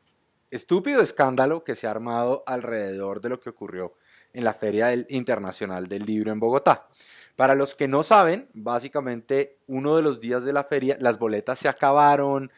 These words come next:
eh, llegó una horda de gente que nunca en la vida había tenido la feria, mejor dicho, creo que es el attendance más alto que ha tenido la feria en la historia de la Feria Internacional, ocurrió ese día,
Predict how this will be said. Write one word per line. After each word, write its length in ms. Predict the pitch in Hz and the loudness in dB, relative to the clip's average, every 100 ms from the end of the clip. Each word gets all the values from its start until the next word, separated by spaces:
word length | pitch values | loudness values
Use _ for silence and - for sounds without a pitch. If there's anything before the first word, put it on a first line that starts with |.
| _ _ _ | _ _ _
eh, 500 | 120 107 104 104 101 - | -8 -4 -2 -2 -6 -2
llegó 220 | 127 117 | -2 0
una 200 | 127 127 | 4 8
horda 340 | 139 139 147 | 8 8 6
de 80 | 151 | 2
gente 380 | 123 120 131 131 | 0 -4 -4 -2
que 120 | 139 | -2
nunca 440 | 117 160 190 190 | 0 0 2 4
en 60 | 190 | 4
la 100 | 175 | 4
vida 280 | 139 139 143 | 4 6 4
había 580 | 139 135 120 117 120 - _ _ | 2 -4 -2 -4 -4 -6 _ _
tenido 320 | - 123 113 117 | -8 -4 0 2
la 140 | 131 | 0
feria, 340 | - 123 123 127 - | 0 -2 -2 -6 -6
mejor 160 | 131 139 | -4 -2
dicho, 340 | 160 - 104 _ _ - | -4 -6 -12 _ _ -2
creo 200 | 151 160 | 0 2
que 240 | 185 151 | 4 6
es 180 | 131 - | 4 0
el 160 | - 143 | -6 -2
attendance 560 | 131 - 160 170 190 165 | -2 0 0 0 0 0
más 180 | 175 | 2
alto 260 | 185 170 170 | 2 2 -2
que 60 | 175 | -8
ha 80 | |
tenido 220 | 175 170 170 | -6 -2 0
la 100 | 151 | 0
feria 280 | 143 135 | 0 -2
en 80 | 151 | -2
la 60 | 151 | -6
historia 680 | - - 185 202 208 220 220 _ _ _ | -8 2 6 6 4 2 0 _ _ _
de 60 | 139 | -6
la 120 | 131 | -4
Feria 180 | 135 143 | -4 -6
Internacional, 680 | 151 156 147 127 117 127 139 | -6 -8 -8 -8 -4 -4 -4
ocurrió 420 | 123 - 120 110 | -8 -10 -10 -6
ese 200 | 104 139 | -4 0
día, 280 | 156 185 180 | 2 2 0